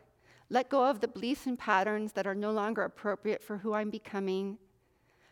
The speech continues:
live in love and joy and gratitude, and be in service. Remember who I truly am and what I came here to do.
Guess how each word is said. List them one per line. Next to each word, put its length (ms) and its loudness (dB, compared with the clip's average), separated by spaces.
live 220 2
in 160 6
love 220 2
and 120 0
joy 280 0
and 100 0
gratitude, 720 0
and 180 -4
be 140 -2
in 100 -2
service. 640 -4
Remember 460 4
who 180 2
I 140 4
truly 440 0
am 420 -2
and 160 -2
what 140 2
I 80 4
came 320 -4
here 180 -4
to 100 -8
do. 340 -8